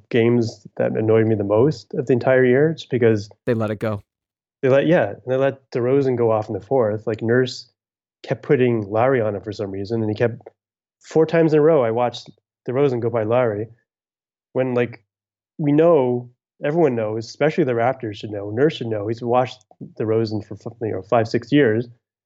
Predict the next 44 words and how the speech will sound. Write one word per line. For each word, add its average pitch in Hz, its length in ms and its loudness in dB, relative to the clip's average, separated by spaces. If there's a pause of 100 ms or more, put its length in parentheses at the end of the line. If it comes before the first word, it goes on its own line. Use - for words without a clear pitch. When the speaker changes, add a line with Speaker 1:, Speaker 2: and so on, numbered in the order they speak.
(440)
Speaker 1:
that 117 260 2
you 127 80 -2
just 143 180 -2
put 151 120 0
a - 20 -4
taller, 127 460 0
athletic 127 320 -2
guy 104 180 -4
on 101 140 -6
him, 98 80 -8
like 104 160 -4
O 110 100 0
G, 113 400 2
and 110 300 -2
he's 117 160 -4
done. 139 260 0 (260)
<laughs> 151 60 -2
Speaker 2:
Yeah. 113 140 -2
Speaker 1:
He's - 260 -2 (220)
Speaker 2:
Yeah. 135 140 -2 (520)
Speaker 1:
I 135 80 2
don't 147 80 4
understand 160 460 4
why, 147 220 2 (500)
like, - 200 -20
why, 156 400 -10
I 131 80 -10
don't 160 100 0
understand. 156 420 2
Like, 110 200 -6 (380)
DeRozan 156 380 4
shouldn't 156 180 -2
be 147 80 -2
going 143 200 2
off 139 180 0
against 120 180 -6
the 127 60 -6
Raptors. 120 400 -6 (1800)
We've 117 120 -8
seen 151 180 4
it 147 40 6
a 143 40 4
million 139 260 4
times 107 460 -2